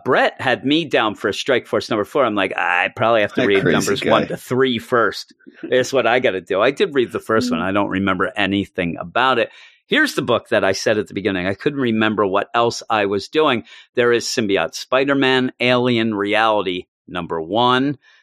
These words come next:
Speaker 1: that I will be reviewing. And if you wanna know, do you understand what that is, Brandon? Do you know
Speaker 2: No,
Speaker 1: that that
Speaker 2: I don't.
Speaker 1: is the continuation of the Peter David deal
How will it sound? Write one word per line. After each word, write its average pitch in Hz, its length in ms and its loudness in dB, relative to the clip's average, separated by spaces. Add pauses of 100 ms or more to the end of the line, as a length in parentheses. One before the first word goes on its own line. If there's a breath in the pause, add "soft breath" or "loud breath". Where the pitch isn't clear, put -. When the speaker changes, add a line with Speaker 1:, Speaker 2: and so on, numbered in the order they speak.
(140 soft breath)
Speaker 1:
that 101 300 0
I 107 260 2
will 104 280 2
be 98 280 -4
reviewing. 110 920 0 (280 soft breath)
And 113 300 2
if - 160 -4
you 98 140 -4
wanna 90 240 -4
know, 92 300 0
do 110 120 -4
you 92 160 0
understand 104 640 -2
what 98 140 0
that 104 260 0
is, 117 300 2
Brandon? 101 540 -2
Do 80 120 -18
you 82 240 -4
know 110 240 4
Speaker 2:
No, 95 80 4
Speaker 1:
that 101 140 -6
that 101 180 2
Speaker 2:
I 104 80 -6
don't. 98 60 0 (180)
Speaker 1:
is - 160 -6 (240 soft breath)
the 123 100 2 (420)
continuation 107 640 0
of 107 460 2
the 92 360 -2 (140)
Peter 98 300 0
David 92 520 -4
deal - 320 -10